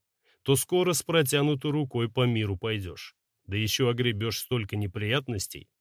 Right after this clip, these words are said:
что на всю оставшуюся жизнь хватит. Они охранники и должны делать свое дело.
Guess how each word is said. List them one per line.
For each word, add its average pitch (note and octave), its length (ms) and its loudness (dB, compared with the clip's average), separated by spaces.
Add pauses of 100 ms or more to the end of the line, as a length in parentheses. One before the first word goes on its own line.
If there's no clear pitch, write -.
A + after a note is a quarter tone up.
(140)
что - 240 -6
на A#2 160 0
всю C#3+ 220 -2
оставшуюся A#2 760 -4
жизнь G2 380 -4
хватит. D#2+ 440 -16 (760)
Они D3 280 4
охранники C3 920 0 (280)
и G2+ 40 -4
должны F2+ 460 -4
делать F#2+ 360 -4
свое G2 400 -2
дело. G2+ 360 -4